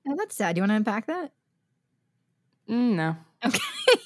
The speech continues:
Speaker 1: <laughs> That's very true. You can always love someone or yourself, but
Speaker 2: Mm-hmm.
Speaker 1: liking i-, is a whole different
Speaker 2: It's like
Speaker 1: thing.
Speaker 2: your spouse. You think you're gonna like them every day that you're with them for twenty whatever years?
Speaker 1: If,
Speaker 2: Probably not.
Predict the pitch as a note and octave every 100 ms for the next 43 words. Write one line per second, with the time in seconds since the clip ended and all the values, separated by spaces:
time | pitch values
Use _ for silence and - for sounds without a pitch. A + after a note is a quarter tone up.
0 | A4+ - A#4+ - - B4 - B3 - A3
1 | - - A3 - - B4+ C#5+ C#5 E4+ D#4
2 | B3+ A3+ C4+ - A#3+ A#3+ - G#3 B3 G#3+
3 | F#3 F3+ - F3 F3 E3+ F3+ F3+ F3 E3
4 | F3+ G#3 F#3+ D3 F3 F3 E3+ F3 - D3+
5 | C3 A2+ F3 E3+ E3+ D3+ A#3+ B3 B3+ C4
6 | B3+ G#3 - G3 G3 E3 G#3 - G#3 G#3+
7 | G#3 A#3 A3+ F3+ E3+ F3+ G3+ G3+ G#3 F#3
8 | G3 G3 F#3 E3+ F3 F#3 F#3 D3 F#3 F3+
9 | F#3 F#3 F#3+ G#3 G#3+ G3+ F#3 F#3+ G3+ F#3+
10 | G3 F#3+ G3 F#3 F#3 F#3 F#3 F3+ F3+ G3
11 | A#3 B3 A3 C4+ A3+ F3+ D#3+ D3